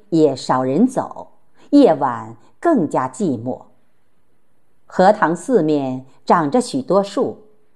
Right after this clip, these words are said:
蓊蓊郁郁的，路的一旁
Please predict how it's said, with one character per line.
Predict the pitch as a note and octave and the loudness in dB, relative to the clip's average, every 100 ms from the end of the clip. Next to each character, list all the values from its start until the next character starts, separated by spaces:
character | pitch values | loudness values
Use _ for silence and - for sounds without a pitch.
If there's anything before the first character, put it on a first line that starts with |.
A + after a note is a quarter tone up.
| _ | _
蓊 | - G3+ G#3 | 0 2 4
蓊 | D4+ D4+ C3+ | 2 2 -2
郁 | G#3+ G#3 | -2 0
郁 | A3 C#4 C3 | 2 0 -2
的， | - - - - - _ _ _ _ _ _ _ | -8 -20 -20 -20 -20 _ _ _ _ _ _ _
路 | B3+ D4 | 4 4
的 | F3 | 4
一 | F#3 B3+ | 0 0
旁 | - - A2 A#2 F3 | -2 -8 -12 -10 -14